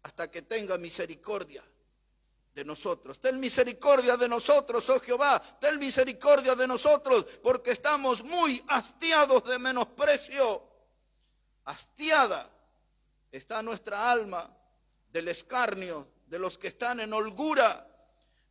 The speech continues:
y del menosprecio de los soberbios. ¿Cuál es la lección para nosotros aquí? En primer lugar,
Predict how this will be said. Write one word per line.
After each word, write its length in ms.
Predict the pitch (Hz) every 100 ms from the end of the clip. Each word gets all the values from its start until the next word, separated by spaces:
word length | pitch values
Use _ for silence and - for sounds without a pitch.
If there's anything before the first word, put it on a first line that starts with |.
| -
y 80 | 165
del 260 | 185 190
menosprecio 1000 | 196 196 185 - 262 262 220 180 151 123 _ _ _ _ _ _ 120
de 120 | 165
los 180 | 175 175
soberbios. 680 | - 165 202 170 _ _ _ _ _ _ _ _ _
¿Cuál 180 | - 202
es 120 | 220
la 140 | 185 190
lección 460 | 185 175 226 214
para 260 | 165 175 170
nosotros 560 | 160 151 196 175 139 -
aquí? 220 | 135 156
En 240 | - _
primer 260 | - 147 220
lugar, 420 | 196 180 208 151